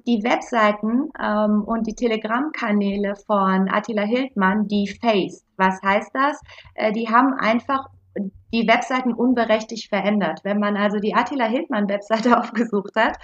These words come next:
kam dann plötzlich ein Video von Anonymous und ein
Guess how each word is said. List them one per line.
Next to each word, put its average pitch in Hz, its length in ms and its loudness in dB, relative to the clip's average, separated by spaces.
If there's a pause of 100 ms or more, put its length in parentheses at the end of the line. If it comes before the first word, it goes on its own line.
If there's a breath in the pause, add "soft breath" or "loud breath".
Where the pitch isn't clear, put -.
(260 loud breath)
kam 233 220 0
dann 220 180 0
plötzlich 233 440 -2
ein 208 140 -2
Video 226 300 -2
von 202 260 -2
Anonymous 254 640 2
und 285 260 0
ein 233 360 2